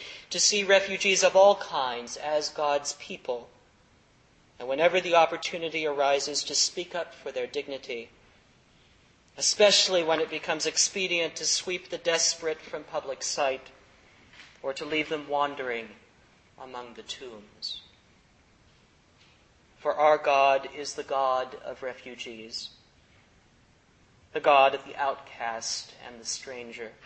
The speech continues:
the God that we say as Christians who was a refugee in Jesus Christ, who took refuge in a human family,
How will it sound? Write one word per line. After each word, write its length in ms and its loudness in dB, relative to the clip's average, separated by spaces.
the 120 -2
God 340 8
that 160 -2
we 100 -2
say 280 4
as 120 4
Christians 800 0
who 120 -4
was 180 0
a 80 -2
refugee 840 -4
in 220 -10
Jesus 480 0
Christ, 760 2
who 100 -8
took 320 -6
refuge 640 2
in 120 -2
a 40 -2
human 400 -4
family, 720 -2